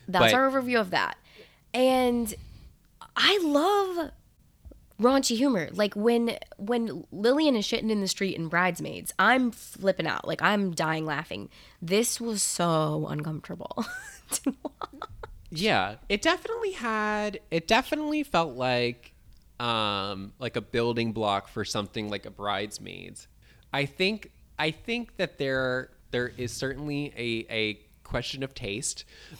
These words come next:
Speaker 2: but, um, I can at least give the movie a lot of credit for trying, and I think that they were really trying to, to just, like, live
Speaker 1: I
Speaker 2: in a
Speaker 1: think they were
Speaker 2: different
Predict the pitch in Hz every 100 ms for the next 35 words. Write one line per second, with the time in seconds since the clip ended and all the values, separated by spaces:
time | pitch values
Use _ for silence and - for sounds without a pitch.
0 | 123 135 135 123 117 113 110 110 107 101
1 | - - - - - - _ - 151 -
2 | 208 185 220 254 - 214 156 147 143 135
3 | 120 117 113 - - 120 117 117 - -
4 | 110 104 101 104 - 107 95 98 123 175
5 | 214 - - - - 131 131 127 120 123
6 | 113 - - - - 127 131 - 143 170
7 | 170 - 147 131 123 110 120 131 135 143
8 | 139 - 101 101 113 139 165 156 - 127
9 | 117 107 107 107 107 107 104 - _ _
10 | - - - - _ - _ _ - _
11 | - - 127 127 - 120 110 104 - -
12 | - _ _ _ _ _ _ _ - 123
13 | 117 180 226 453 480